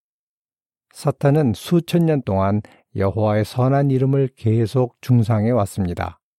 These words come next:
오항 질문. 당신은 어떻게 진리와 의의 편에 설 수 있습니까?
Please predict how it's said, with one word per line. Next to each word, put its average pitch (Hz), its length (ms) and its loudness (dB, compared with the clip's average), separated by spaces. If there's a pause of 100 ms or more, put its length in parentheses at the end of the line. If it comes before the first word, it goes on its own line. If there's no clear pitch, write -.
(1160)
오항 101 400 -2 (560)
질문. 90 460 -4 (1080)
당신은 160 540 0
어떻게 139 520 0
진리와 120 640 2
의의 123 300 0
편에 120 320 0
설 143 200 -2
수 - 140 -4
있습니까? 95 640 -6